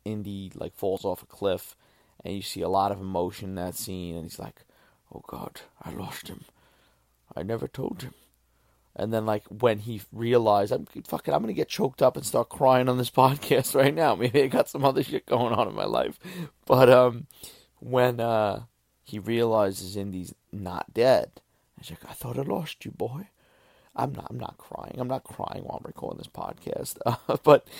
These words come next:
and then they have the scene later when they kinda switch roles, and, uh, Sean Connery's shot, and, you know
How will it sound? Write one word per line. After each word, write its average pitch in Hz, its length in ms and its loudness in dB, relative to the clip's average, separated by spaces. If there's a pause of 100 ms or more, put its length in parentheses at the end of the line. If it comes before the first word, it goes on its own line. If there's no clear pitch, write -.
(180)
and 143 160 -2
then 160 80 -2
they 160 80 6
have 147 160 6
the 143 80 -8
scene 151 220 -8
later 170 360 -4 (420)
when 113 260 -4
they 113 80 -2
kinda 120 280 -2
switch - 320 -4
roles, 110 580 2 (140)
and, 98 340 -4
uh, 87 520 -4 (560)
Sean 113 280 -2
Connery's 104 420 -4
shot, 117 520 2 (1040)
and, 85 560 -6 (280)
you 107 100 -10
know 90 240 -8